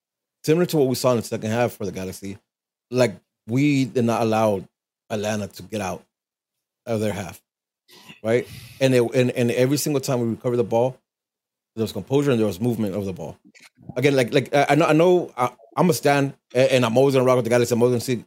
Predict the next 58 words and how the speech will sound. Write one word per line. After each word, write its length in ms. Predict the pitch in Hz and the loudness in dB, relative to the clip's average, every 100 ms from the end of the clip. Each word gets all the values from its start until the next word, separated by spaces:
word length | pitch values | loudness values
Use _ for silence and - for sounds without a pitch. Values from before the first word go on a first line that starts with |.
| _ _ | _ _
you 80 | 120 | -4
know, 160 | 104 90 _ | -4 -4 _
glass 200 | 123 117 | -4 -4
full 100 | - | -2
with 60 | 131 | -2
the 60 | 123 | 2
Galaxy. 360 | 147 147 180 - _ _ | 2 2 -2 -4 _ _
But 120 | - 139 | -2 2
to 60 | |
me, 100 | 160 | 4
that 180 | 185 175 | 4 2
first 160 | 180 175 | 2 2
half 160 | 190 | 4
was 160 | 127 110 | 2 0
a 40 | |
really, 380 | 104 117 127 135 | -4 -2 0 0
really 200 | 123 120 | 0 0
good 160 | 110 110 | -2 -4
football, 360 | 127 - 80 | -8 -12 -10
like, 140 | 107 101 | -8 -6
soccer. 320 | 127 127 117 | -4 -2 -2
Like, 220 | 104 85 | -4 -6
that 160 | 117 117 | -2 0
was 240 | 139 107 | 2 0
really 140 | 123 | -2
good 140 | 120 117 | -2 -2
soccer, 360 | 117 113 113 - | -2 -2 -4 -6
regardless 400 | 123 117 120 113 | -8 -2 -2 -2
of 60 | 95 | -4
who 80 | 117 | -8
was 120 | 95 | -8
playing. 260 | - 113 98 | -8 -8 -6
Like, 160 | 90 | -10
that 180 | - 104 | -10 -10
was, 220 | 104 104 - _ _ _ _ - | -8 -10 -14 _ _ _ _ -4
I 60 | 120 | -2
like 260 | 107 113 | 0 -4
that 180 | 110 95 | -6 -8
team. 240 | - 113 | -6 -4
I 40 | 101 | -4
like 320 | 104 127 110 | -2 -2 -4
the 60 | 117 | -4
way 280 | 107 107 104 | -2 -2 -4
they, 220 | 104 92 _ _ _ _ _ _ - | -8 -10 _ _ _ _ _ _ -12
I 80 | 104 | -4
like 140 | 123 | -2
the 60 | 123 | 0
way 100 | 120 | 0
they, 100 | 110 | -2
they, 200 | 95 110 | -6 -10
they, 400 | 87 101 95 90 _ | -8 -10 -10 -14 _
they, 140 | 110 90 _ _ _ _ _ _ _ _ _ | -12 -12 _ _ _ _ _ _ _ _ _
you 80 | 131 | -2
know, 100 | 113 | 0
they 100 | 110 | -2
proposed 580 | 98 110 135 135 110 - | -8 -6 0 0 -2 -8
the 60 | |
game. 400 | 92 110 117 101 | -10 -8 -6 -8